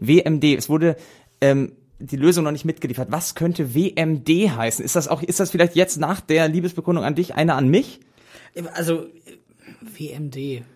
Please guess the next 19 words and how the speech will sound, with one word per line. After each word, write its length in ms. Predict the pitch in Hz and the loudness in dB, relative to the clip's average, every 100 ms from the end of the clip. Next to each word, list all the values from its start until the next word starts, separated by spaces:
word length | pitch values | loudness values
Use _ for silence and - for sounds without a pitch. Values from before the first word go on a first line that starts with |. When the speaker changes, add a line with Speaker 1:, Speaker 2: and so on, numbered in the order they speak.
| - | -20
Speaker 2:
Wir 300 | - 120 151 | -18 -6 -4
mögen 400 | 156 156 190 214 | -2 0 0 -2
dich? 300 | 190 220 - _ _ _ | -2 -6 -10 _ _ _
Aber 120 | - | -6
es 80 | 160 | 0
hat 120 | 190 | 2
wahrscheinlich 340 | 180 196 180 170 | 4 4 4 6
eine 180 | 202 208 | 6 6
Person 320 | 160 151 143 | 2 -2 -6
geschrieben, 320 | 131 135 135 | -8 -8 -2
oder? 80 | 139 | 2
Speaker 1:
Ja, 200 | 160 147 | 2 2
es 140 | - | -2
kommt 140 | - 143 | -8 -8
nur 100 | 147 | -8
von 140 | - | -6
einer 160 | 127 139 | -6 -6
Person. 460 | 139 139 127 113 107 | -4 -2 0 0 -4
Speaker 2:
Hm. 240 | - - | -8 -16